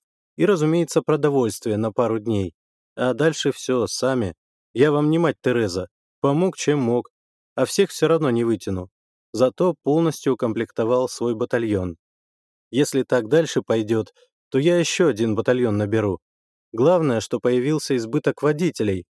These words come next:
а мне проще было достать бронетранспортёры и грузовики, чем водителей для управления ими. Кстати, и так у меня в грузовиках полторы роты пехоты едет, а броню я для них быстро найду.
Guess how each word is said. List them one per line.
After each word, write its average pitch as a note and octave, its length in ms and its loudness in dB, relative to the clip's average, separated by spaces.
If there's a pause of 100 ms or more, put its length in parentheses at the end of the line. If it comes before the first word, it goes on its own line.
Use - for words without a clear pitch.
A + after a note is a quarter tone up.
(240)
а B2 100 0
мне C#3+ 200 2
проще - 360 -2
было C3+ 260 0
достать C3 380 -2
бронетранспортёры C3 1080 0
и - 20 -2
грузовики, B2+ 720 -2 (320)
чем C3 240 2
водителей A#2+ 500 0
для G#2+ 200 -2
управления A2 640 0
ими. G2 360 -4 (540)
Кстати, C3+ 540 -2 (300)
и D3 120 -2
так D3 300 0
у A#2 60 0
меня A2+ 240 0
в G#2 40 -4
грузовиках A2+ 640 0
полторы B2+ 440 0
роты B2 260 -2
пехоты C3 460 -2
едет, G2+ 440 -2 (280)
а C#3 80 2
броню C3+ 400 2
я D3 160 0
для C3 160 -2
них C3 400 -2
быстро A2 440 -2
найду. F#2 420 -2